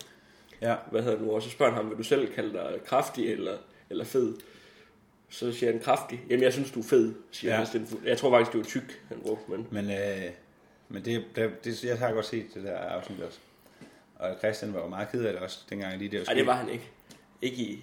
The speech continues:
Speaker 2: ikke i serien.
Speaker 1: Og det kan godt være, de ikke viser
Speaker 2: Det
Speaker 1: den
Speaker 2: var
Speaker 1: her.
Speaker 2: Geo, der var sur.
Speaker 1: Men han var i hvert fald, øh, det er jo så, så fordi det er klippet på mig. Jeg, jeg kan i hvert fald huske, at han snakkede
Speaker 2: Ja.
Speaker 1: om det dengang efterfølgende, han har fortrudt det der. Og der tror jeg egentlig, at grænsen går, når du ikke selv kan stå inden for det.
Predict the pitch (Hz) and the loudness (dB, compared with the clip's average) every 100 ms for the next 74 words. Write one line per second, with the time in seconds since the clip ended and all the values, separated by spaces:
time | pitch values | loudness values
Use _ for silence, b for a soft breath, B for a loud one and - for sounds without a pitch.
0 | - - 123 127 123 104 90 104 110 117 | -14 -10 -8 -2 0 0 0 -4 0 2
1 | 113 107 107 107 101 123 113 135 151 127 | 2 0 -2 -4 0 2 4 6 6 6
2 | 101 113 - 113 117 110 104 107 107 117 | 2 -2 -2 -2 -2 -2 0 2 2 2
3 | 117 123 110 101 92 87 92 107 104 - | 2 0 0 -2 -4 -6 -2 0 0 0
4 | 95 - 95 90 85 - 101 85 92 98 | -6 -6 -6 -6 -8 -14 -16 -12 -8 -6
5 | 95 98 87 90 - 95 - 110 117 104 | -6 -6 -10 -10 -8 -8 -4 -2 2 0
6 | 101 101 143 143 85 95 104 - 92 98 | -2 0 0 0 -6 -8 -8 -8 -4 -2
7 | 120 92 90 85 92 87 85 - 85 - | -2 -2 -8 -10 -10 -8 -10 -12 -12 -14
8 | 92 92 92 87 87 87 107 104 95 90 | -14 -16 -14 -14 -14 -10 -8 -8 -8 -10
9 | - - - - _ _ _ - - 107 | -12 -18 -20 -20 _ _ _ -20 -14 -8
10 | 110 - 120 117 113 107 B B B B | -6 2 2 2 0 -2 B B B B
11 | B B B - - - 120 127 120 117 | B B B -12 -8 -4 -2 -2 -2 0
12 | 117 104 - - 101 104 110 123 107 98 | 2 0 -6 -10 -6 -6 -2 -4 -4 -6
13 | 104 92 110 113 120 92 | -6 -6 -6 -6 -4 -4